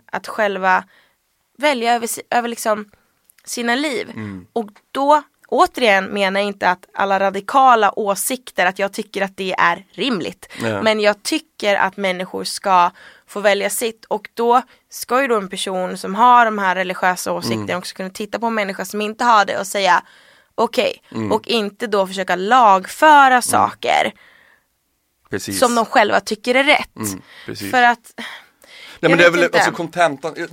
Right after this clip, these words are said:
Speaker 2: egentligen är det ganska enkelt, tycker jag. Om man lever i ett sekulerat, sekulärt samhälle,
Speaker 1: Mm.
Speaker 2: då ska inte den frågan få bli politisk.
Speaker 1: Nej.
Speaker 2: Då måste det vara faktabaserat, det måste vara, det, det, det kan va-, det måste vara enda vägen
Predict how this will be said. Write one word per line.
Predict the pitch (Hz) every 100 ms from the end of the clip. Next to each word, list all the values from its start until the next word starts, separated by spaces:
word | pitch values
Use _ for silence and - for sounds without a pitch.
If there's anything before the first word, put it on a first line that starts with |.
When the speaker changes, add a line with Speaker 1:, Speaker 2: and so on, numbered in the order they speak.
| 190
Speaker 2:
egentligen | 202 165 139 147 123
är | 110 110
det |
ganska | 110 101 - 107
enkelt, | 110 107 98 -
tycker | - 113 95
jag. | 87 -
Om | 131
man | 131 127
lever | 131 127
i | 117
ett | 113
sekulerat, | - 123 120 127 120 107 _ - _ - - _ _
sekulärt | - 139 127 117 113 101 -
samhälle, | 139 107 104 131 117 104
Speaker 1:
Mm. | 98 - _ -
Speaker 2:
då | 131
ska | - 127 123
inte | 120 107
den | 104
frågan | 107 127 107 104 107
få | 110
bli | 101 98
politisk. | 139 147 185 - - - _ _
Speaker 1:
Nej. | 185 175
Speaker 2:
Då | 143
måste | 151 160 - - 135
det | 123
vara | 113 101
faktabaserat, | - 139 - - 104 - 131 131
det | 120
måste | 120 135 - -
vara, | 123 107 104 _ - - _ _ _ - _ _ _ _
det, | 131 135 131
det, | 131 139 -
det | 147
kan | 139 139 147 147 139
va-, | 123 -
det | 131
måste | 147 156 - 143
vara | 117
enda | 110 104 92
vägen | 113 123 139 - -